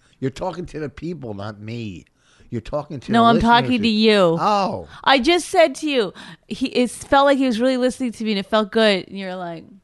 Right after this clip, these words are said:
Speaker 1: It's a
Speaker 2: just,
Speaker 1: beautiful
Speaker 2: you didn't even look over at me. It didn't even settle into your brain.
Speaker 1: It's a beautiful bay window we
Speaker 2: If
Speaker 1: have.
Speaker 2: it's not about you, boom, I guess we just ignore it.
Speaker 1: I was listening. I could do two things at once.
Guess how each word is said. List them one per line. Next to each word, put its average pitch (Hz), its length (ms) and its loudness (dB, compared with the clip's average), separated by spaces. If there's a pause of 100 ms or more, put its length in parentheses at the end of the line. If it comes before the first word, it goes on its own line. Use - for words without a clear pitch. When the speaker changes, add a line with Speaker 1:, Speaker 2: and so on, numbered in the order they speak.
(640)
Speaker 1:
It's - 60 -20 (1300)
a - 20 -16
Speaker 2:
just, 101 100 -20
Speaker 1:
beautiful 208 220 -4
Speaker 2:
you 220 80 -2
didn't 220 220 -2
even 214 320 -4
look 208 180 -4
over 196 320 -4
at 165 140 -6
me. 156 160 -10
It 170 220 -12
didn't 233 240 -4
even 214 440 -6
settle 208 440 -6
into 196 320 -8
your 180 100 -8
brain. 160 600 -10
Speaker 1:
It's 156 120 -16
a 95 60 -12
beautiful 92 500 -14
bay 87 240 -14
window 85 380 -14
we 87 120 -14
Speaker 2:
If - 60 -16
Speaker 1:
have. 196 80 -8
Speaker 2:
it's 214 140 -6
not 240 180 0
about 262 280 0
you, 233 420 -4
boom, 196 480 -12
I 165 60 -18
guess 202 300 -20
we 202 100 -20
just 190 260 -20
ignore 185 400 -18
it. 165 280 -20 (300)
Speaker 1:
I 123 140 -8
was 139 260 -6
listening. 131 400 -10
I 127 100 -8
could 139 160 -10
do 143 140 -6
two 135 200 -10
things 123 280 -12
at 117 120 -8
once. 117 560 -12